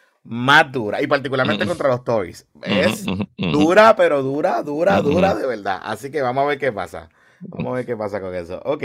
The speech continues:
Speaker 1: entonces, hablando de la
Speaker 2: reunión de,
Speaker 1: reunión del
Speaker 2: la reunión del
Speaker 1: Vanderbilt,
Speaker 2: Vanderbilt. Ajá,
Speaker 1: vamos a la
Speaker 2: ajá.
Speaker 1: reunión del Vanderbilt.
Speaker 2: Ajá.
Speaker 1: Ustedes sabían que, y lo habíamos hablado en el episodio de emergencia, Bonita Radio estaba especulando sobre esto, y había mucha especulación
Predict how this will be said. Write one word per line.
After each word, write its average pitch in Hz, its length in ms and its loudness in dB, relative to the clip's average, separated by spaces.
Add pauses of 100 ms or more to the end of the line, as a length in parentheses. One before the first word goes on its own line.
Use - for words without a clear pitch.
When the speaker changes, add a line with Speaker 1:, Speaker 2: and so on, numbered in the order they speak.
(260)
Speaker 1:
entonces, 123 500 -4 (840)
hablando 392 300 6
de 415 60 0
la - 120 2
Speaker 2:
reunión 269 440 -6
de, 262 80 10
Speaker 1:
reunión - 20 10
del - 20 4
Speaker 2:
la 226 60 0
reunión - 20 -4
del - 0 -
Speaker 1:
Vanderbilt, 113 340 4
Speaker 2:
Vanderbilt. 107 380 -2
Ajá, - 140 0
Speaker 1:
vamos 202 140 -2
a 330 60 4
la 311 80 4
Speaker 2:
ajá. 311 80 4
Speaker 1:
reunión 285 260 2
del 233 140 4
Vanderbilt. 101 680 -2
Speaker 2:
Ajá. 69 220 -10 (280)
Speaker 1:
Ustedes 247 380 0
sabían 233 460 -2
que, 123 460 0 (200)
y 131 160 -8
lo 127 100 2
habíamos 127 280 0
hablado 180 220 2
en 190 60 -4
el 185 60 -4
episodio 180 280 -4
de 175 60 0
emergencia, 180 720 -4 (760)
Bonita 117 460 -2
Radio 151 300 -2
estaba 147 240 -2
especulando 147 460 -8
sobre 147 400 -4
esto, 123 560 -6
y 123 120 -6
había 113 220 -2
mucha 135 380 -2
especulación 151 880 -8